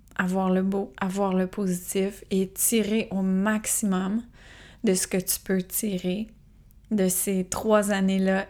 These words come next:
hypothétiques ? Et à partir de ce moment-là, j'ai refait surface. <laughs> Et c'est là, en fait, où, euh, je me suis ouvert, ouverte,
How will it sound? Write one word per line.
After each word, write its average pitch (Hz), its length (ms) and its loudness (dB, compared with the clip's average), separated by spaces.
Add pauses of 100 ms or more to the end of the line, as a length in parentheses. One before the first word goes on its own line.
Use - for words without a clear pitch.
hypothétiques ? - 880 -6 (2250)
Et 190 600 2
à 190 120 0
partir 202 360 0
de 220 140 2
ce - 160 -4
moment-là, 185 680 2 (1080)
j'ai 214 180 6
refait 202 340 2
surface. 196 800 0 (440)
<laughs> 262 1000 -2
Et 247 120 6
c'est 240 220 4
là, 240 340 6
en 208 40 2
fait, 254 540 2
où, 226 260 4
euh, 180 480 4 (1300)
je 190 140 0
me 196 120 2
suis 214 320 0
ouvert, 208 560 2 (240)
ouverte, 190 640 -2